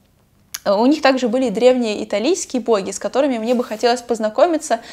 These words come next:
и которых я знаю немного. Это должно быть интересно. Книга в целом очень хорошая.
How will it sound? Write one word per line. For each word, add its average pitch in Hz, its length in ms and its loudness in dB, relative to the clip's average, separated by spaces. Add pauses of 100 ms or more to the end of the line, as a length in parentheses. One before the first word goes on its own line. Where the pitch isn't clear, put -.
(100)
и 220 80 -2
которых 247 360 -2
я 240 140 2
знаю 262 320 -2
немного. 233 580 -2 (300)
Это - 180 2
должно 269 300 4
быть 262 240 -2 (200)
интересно. 247 760 0
Книга 262 320 2
в 220 60 -4
целом 240 340 2
очень 240 240 -4
хорошая. 226 640 2